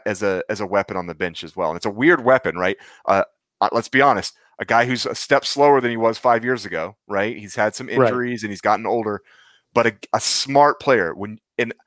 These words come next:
Speaker 1: I like when him and Carrera Garcia are on the field together because the intelligence level of your,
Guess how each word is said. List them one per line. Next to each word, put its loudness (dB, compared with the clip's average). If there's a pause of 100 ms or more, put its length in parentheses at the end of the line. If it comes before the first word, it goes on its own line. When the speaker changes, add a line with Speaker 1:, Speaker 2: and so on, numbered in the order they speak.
(220)
Speaker 1:
I 2
like 2
when -2
him -2
and -4
Carrera -2
Garcia -6
are 0
on -4
the -8
field -8
together -4
because -6
the -6
intelligence 0
level 2
of -4
your, -2